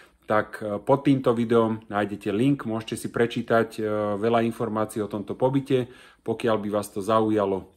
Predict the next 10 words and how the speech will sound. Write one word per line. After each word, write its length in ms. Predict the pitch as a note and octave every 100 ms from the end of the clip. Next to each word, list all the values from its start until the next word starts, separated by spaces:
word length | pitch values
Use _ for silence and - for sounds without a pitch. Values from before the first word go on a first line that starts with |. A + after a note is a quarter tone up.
| -
dajte 320 | F#2+ F#2 F#2
nám 160 | F#2 F#2
vedieť. 480 | B2 D3 D#3 - - _ _ _ _ _ _ _ _ _ - - - - - _
No 320 | A#2+ D3 F#3 -
a 320 | C3 A2 G#2 -
tí, 240 | - D#3+ E3+
ktorí 720 | - D3+ C#3+ C#3 C#3 C3+ -
nám 400 | A#2+ C3 C3+ C3+
už, 320 | B2 A#2
eh, 80 | -